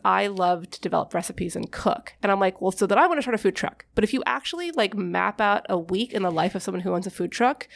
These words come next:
they're developing recipes, like, thirty minutes <laughs> out of that week. And so I do think it's really important to be realistic about how you're gonna be spending your time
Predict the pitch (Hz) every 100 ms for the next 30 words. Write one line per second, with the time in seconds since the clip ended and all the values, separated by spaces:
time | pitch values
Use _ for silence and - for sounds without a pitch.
0 | - - _ 208 233 233 240 240 208 190
1 | - 208 175 180 170 - - 185 175 165
2 | - 165 - 151 - 196 - - - -
3 | - 233 226 240 233 262 302 269 262 226
4 | 202 196 196 202 190 175 180 175 185 233
5 | 220 190 - - 190 202 196 190 185 180
6 | 170 180 - 180 175 185 180 - 196 190
7 | 196 247